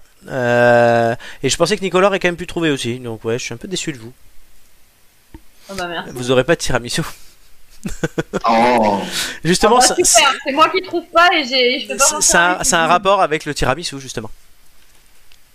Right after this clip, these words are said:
Speaker 3: C'est un truc de
Speaker 2: Ah, euh, c'est, euh... merde.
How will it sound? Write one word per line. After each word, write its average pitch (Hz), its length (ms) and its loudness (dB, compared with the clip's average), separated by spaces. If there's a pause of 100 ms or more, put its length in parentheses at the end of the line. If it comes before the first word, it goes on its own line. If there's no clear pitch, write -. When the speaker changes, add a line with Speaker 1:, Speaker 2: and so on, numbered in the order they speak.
(100)
Speaker 3:
C'est - 120 -6
un 110 40 -2
truc 120 240 -4
de 117 100 -2
Speaker 2:
Ah, 370 160 4 (140)
euh, 269 600 2 (140)
c'est, 285 280 -2
euh... 240 600 -2 (640)
merde. 240 260 -4